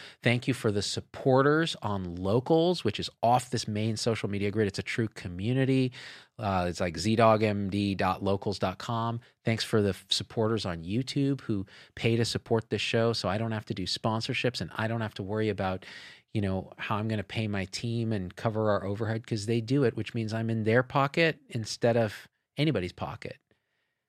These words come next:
I don't have to worry about pissing off a pharma company by not saying the right thing about vaccines because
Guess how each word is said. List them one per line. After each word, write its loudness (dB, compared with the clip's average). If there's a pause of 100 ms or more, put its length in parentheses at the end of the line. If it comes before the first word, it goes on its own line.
(120)
I -6
don't -2
have -4
to 4
worry 8
about 4
pissing -2
off 0
a -6
pharma -2
company -2
by 2
not -2
saying -4
the 0
right -2
thing -4
about -2
vaccines -4
because 0